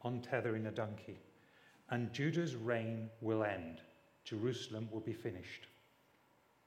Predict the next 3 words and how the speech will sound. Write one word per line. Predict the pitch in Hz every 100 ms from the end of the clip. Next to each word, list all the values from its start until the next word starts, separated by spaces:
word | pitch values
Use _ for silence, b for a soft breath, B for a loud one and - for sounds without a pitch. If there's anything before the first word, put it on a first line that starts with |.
| _ _ _ _ _ _ _ B B B B B
And | 139 135
Palm | 196 202
Sunday | 180 196 175 135 87 147